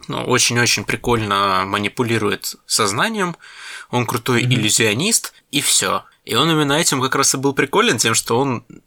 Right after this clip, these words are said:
Speaker 1: ну, у него нету каких-то особых суперспособностей, он просто крутой мастер иллюзий.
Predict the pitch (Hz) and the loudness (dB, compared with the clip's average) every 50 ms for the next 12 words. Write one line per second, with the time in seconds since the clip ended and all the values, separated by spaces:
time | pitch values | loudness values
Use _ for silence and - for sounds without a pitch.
0 | _ - - - 131 123 113 110 120 131 131 143 127 - - 120 - - - - | _ -18 -8 -6 -4 -2 0 2 0 2 2 0 -2 -2 -6 -8 -8 -8 -4 -2
1 | 110 104 - 131 120 107 101 - - 113 - - - - - 110 - - 135 175 | 0 0 2 2 0 0 0 -2 -2 -2 -2 -4 -6 -4 -4 -2 0 0 0 0
2 | 185 147 - - 101 98 - - 117 117 - - - - - - - - 120 107 | 0 2 2 2 0 -2 0 0 0 0 0 -2 -8 -14 -20 -10 -6 -6 -4 -2
3 | - 120 110 104 104 101 - - 117 107 101 101 98 92 92 - - - | 0 0 0 2 0 0 0 0 0 0 0 0 -2 -2 -4 -4 -6 -6